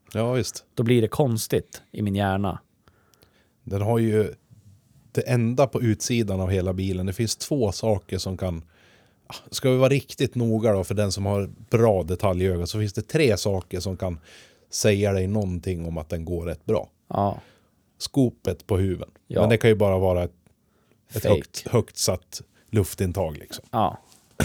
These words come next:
Speaker 2: Men där under sitter en intercooler.
Speaker 1: Där sitter en intercooler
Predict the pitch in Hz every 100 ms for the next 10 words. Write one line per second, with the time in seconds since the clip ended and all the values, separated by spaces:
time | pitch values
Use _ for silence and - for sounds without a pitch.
0 | - - 127 123 120 110 104 101 90 95
1 | 92 87 - 101 73 - - - - -
2 | 147 175 170 143 120 73 95 53 57 -